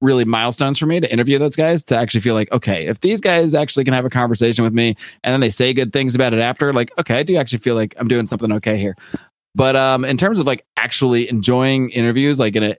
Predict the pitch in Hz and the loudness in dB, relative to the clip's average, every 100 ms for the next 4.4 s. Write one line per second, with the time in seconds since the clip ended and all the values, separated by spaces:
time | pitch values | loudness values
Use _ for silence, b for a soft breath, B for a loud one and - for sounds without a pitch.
0 | - 110 104 95 _ - - 139 139 127 | -4 -2 -2 -6 _ -8 -4 0 2 0
1 | 127 127 127 123 113 113 123 139 B B | 0 -2 0 0 2 2 0 -2 B B
2 | B _ 117 123 120 120 113 - b _ | B _ 0 2 2 0 -2 -6 b _
3 | _ _ _ - _ _ 147 156 170 131 | _ _ _ -20 _ _ -4 -2 0 0
4 | 110 95 107 | 0 -2 -4